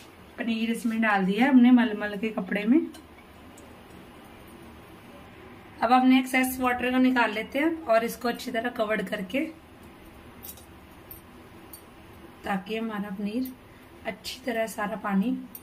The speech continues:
निकाल दे। Guys, अब अपने पनीर को cover किया अपने कपड़े में, उसके ऊपर heavy cheese रख देंगे ताकि उसका सारा excess water बाहर आ जाए। गाइस,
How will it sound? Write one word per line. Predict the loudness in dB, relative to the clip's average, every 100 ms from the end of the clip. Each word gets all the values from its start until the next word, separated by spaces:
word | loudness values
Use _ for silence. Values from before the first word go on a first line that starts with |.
| -20 -20 -20 -8 -8
निकाल | -6 -6 -8 -12
दे। | -18 -20 -20 -20 -20 -20 -20 -20 -20 -20 -20 -20 -20 -20 -20 -20 -20 -20 -20 -20 -20 -20 -20 -20 -20 -20 -20 -20 -2
Guys, | 6 6 8 4
अब | 6
अपने | 4 4 2 4 2 -6 -18 -18 -18 -20 -2
पनीर | 2 2 0
को | -2
cover | 0 0 2 0
किया | 0 2 2
अपने | 0 0
कपड़े | -2 -2 -2
में, | 0 0
उसके | -2 -2
ऊपर | 0 2 2
heavy | 0 -2 -2
cheese | 0 0 0
रख | -2 -2
देंगे | -4 -2 -2 -2
ताकि | -2 -4 -4
उसका | -4 -2 0
सारा | 2 4
excess | 2 0 -2 0
water | -2 0 2
बाहर | 4 4 4
आ | 4
जाए। | 0 -4
गाइस, | -12 -20 -20 -20 -12 -10 -10